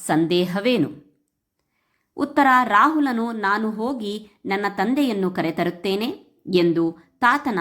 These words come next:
ಅಪ್ಪಣೆ ಪಡೆದಿರುವುದಾಗಿ ಹೇಳಿದಾಗ ಯಶೋಧರೆಗೆ ಗಾಬರಿಯಾಯಿತು. ಹತ್ತು ವರ್ಷಗಳ ಹಿಂದೆ ಪತಿ ಬಿಟ್ಟೋದಂತೆ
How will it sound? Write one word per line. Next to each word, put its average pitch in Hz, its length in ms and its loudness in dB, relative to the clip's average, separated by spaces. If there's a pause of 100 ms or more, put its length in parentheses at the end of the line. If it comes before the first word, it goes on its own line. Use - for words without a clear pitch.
(140)
ಅಪ್ಪಣೆ 180 380 -4
ಪಡೆದಿರುವುದಾಗಿ 170 840 -2
ಹೇಳಿದಾಗ 160 560 0 (600)
ಯಶೋಧರೆಗೆ 269 760 0
ಗಾಬರಿಯಾಯಿತು. 190 800 0 (640)
ಹತ್ತು 233 380 -2
ವರ್ಷಗಳ 185 460 0
ಹಿಂದೆ 190 480 -2
ಪತಿ 175 560 -2 (220)
ಬಿಟ್ಟೋದಂತೆ 196 760 -2